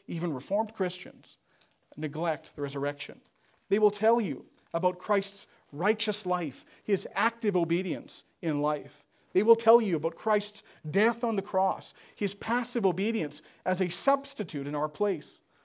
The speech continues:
They will tell you about, about his teaching and his miracles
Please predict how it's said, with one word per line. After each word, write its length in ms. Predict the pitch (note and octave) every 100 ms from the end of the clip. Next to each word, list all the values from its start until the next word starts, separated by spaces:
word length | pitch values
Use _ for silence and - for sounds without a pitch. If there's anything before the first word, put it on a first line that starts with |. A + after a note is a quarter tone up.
| _ _
They 80 | F#3
will 100 | G3
tell 260 | - G#3 G#3+
you 200 | F#3+ E3
about, 280 | E3+ E3+ - -
about 180 | F3 F3+
his 140 | F#3 F#3
teaching 600 | - A#3 A#3 - B2+ - _ -
and 140 | F#3
his 160 | G3 E3+
miracles 720 | G3+ A#3+ A3+ - D3+ - -